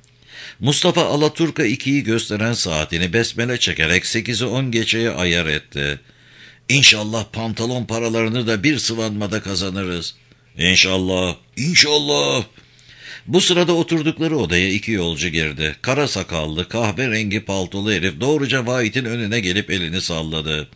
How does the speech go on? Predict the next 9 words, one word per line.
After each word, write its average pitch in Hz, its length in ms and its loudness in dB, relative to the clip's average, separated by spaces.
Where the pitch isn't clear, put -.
"Şu - 180 -2
tarafa 107 360 4
çekil 110 340 4
bakalım 104 340 2
arslan 101 360 2
yeğenim." 90 520 4
Vahit 156 300 4
hemen 127 300 0
kalktı. 76 520 -2